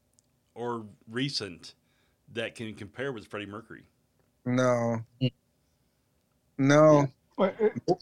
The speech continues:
Speaker 4: it's the phrasing of Freddie also and his aura, you know, his, his energy.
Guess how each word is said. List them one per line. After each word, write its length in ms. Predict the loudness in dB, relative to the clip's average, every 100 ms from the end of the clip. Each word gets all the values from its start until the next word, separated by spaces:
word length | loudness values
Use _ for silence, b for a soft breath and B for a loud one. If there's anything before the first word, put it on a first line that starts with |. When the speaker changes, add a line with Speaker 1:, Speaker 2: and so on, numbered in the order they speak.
| 0
Speaker 4:
it's 180 | 0 4
the 100 | 4
phrasing 720 | 4 6 10 10 10 6 4 2
of 100 | 0 4
Freddie 360 | 6 8 6
also 600 | 6 4 2 0 -2 -2 -6 -14
and 100 | -14 -6
his 480 | -6 -6 -12 -18 -20 _ _ _
aura, 480 | 6 8 8 6 2 _ _ _ _ _ 0
you 100 | 2
know, 280 | 4 4 2
his, 300 | 4 2 2
his 220 | -4 -4 2
energy. 680 | 4 6 4 2 0 -2